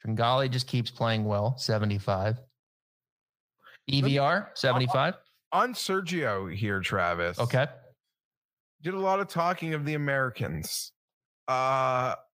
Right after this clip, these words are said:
Speaker 2: a lot of people, as we get really close to Europe, unfortunate for them, none of those back-end players made a case.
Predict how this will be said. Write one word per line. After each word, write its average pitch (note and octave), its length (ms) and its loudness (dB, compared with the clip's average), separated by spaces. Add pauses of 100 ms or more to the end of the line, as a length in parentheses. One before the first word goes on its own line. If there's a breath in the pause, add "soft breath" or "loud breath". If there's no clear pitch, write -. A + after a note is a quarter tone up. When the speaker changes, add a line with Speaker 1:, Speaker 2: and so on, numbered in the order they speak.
(1120)
Speaker 2:
a C#3 60 -4
lot F#3 200 2
of A#3 100 0
people, G3+ 340 -2
as D3 140 -2
we D3+ 80 -2
get D3+ 220 -2
really E3 300 -2
close D#3+ 340 -2
to C#3+ 120 -6
Europe, C3+ 520 -2 (240)
unfortunate G#3 640 -2
for F#3+ 160 -4
them, F3 400 0
none D3+ 180 0
of E3+ 120 -2
those F3+ 180 -2
back-end E3 480 -2
players D#3+ 760 -2
made D3 220 -2
a C#3+ 60 -4
case. C#3 640 -4